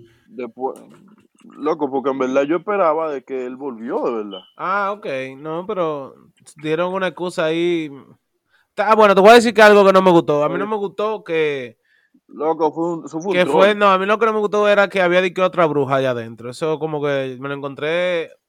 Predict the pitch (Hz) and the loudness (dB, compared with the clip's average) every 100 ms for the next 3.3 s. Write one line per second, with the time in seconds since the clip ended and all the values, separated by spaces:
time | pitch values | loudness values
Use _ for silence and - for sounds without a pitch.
0 | _ _ _ _ _ 147 143 135 131 120 | _ _ _ _ _ -8 -6 -6 -8 -10
1 | 117 _ _ _ _ _ _ - 147 156 | -14 _ _ _ _ _ _ -10 -2 0
2 | 175 185 180 175 _ _ 196 _ _ _ | 0 -2 -10 _ _ _ _ _ _ _
3 | - 160 214 | -10 -10 -10